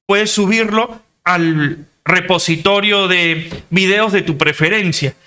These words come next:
Si usas Dropbox, usas, eh, OneDrive de Microsoft, o, o lo quieres tener en tu computadora, donde lo quieras tener, ya tú puedes decidir dónde ponerlo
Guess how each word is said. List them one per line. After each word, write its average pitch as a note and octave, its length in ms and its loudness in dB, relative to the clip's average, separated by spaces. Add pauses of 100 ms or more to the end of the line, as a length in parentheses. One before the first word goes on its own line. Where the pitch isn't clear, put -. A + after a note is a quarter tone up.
(280)
Si F3 160 2
usas D#3 320 0
Dropbox, G#3 760 0
usas, E3 520 0 (480)
eh, D3 360 2
OneDrive F#3 680 2
de D3 100 2
Microsoft, F#3+ 840 -2 (220)
o, F3+ 180 2 (320)
o E3 100 2
lo E3 140 0
quieres A3 240 -2
tener G3+ 240 2
en F#3+ 100 -2
tu F3+ 100 0
computadora, D#3+ 880 0 (120)
donde C#3+ 240 2
lo C#3 160 0
quieras G3 260 0
tener, F#3+ 460 -2
ya F#3+ 220 0
tú A3+ 120 0
puedes G#3+ 220 2
decidir G#3 480 -2
dónde G#3 280 2
ponerlo G3 600 0